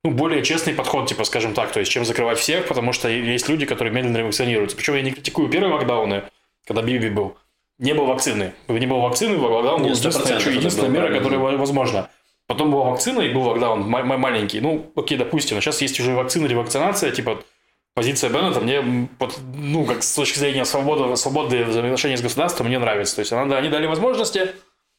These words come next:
Speaker 1: кто-то воспользовался, кто-то нет. Потому что почти все умершие, они не вакцинировались. То есть, ну, типа, будем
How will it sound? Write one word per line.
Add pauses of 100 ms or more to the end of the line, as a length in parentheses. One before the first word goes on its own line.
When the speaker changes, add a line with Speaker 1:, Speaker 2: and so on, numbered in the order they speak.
(140)
Speaker 1:
кто-то
воспользовался,
кто-то
нет.
Потому
что
почти
все
умершие,
они
не
вакцинировались.
То
есть,
ну, (240)
типа, (300)
будем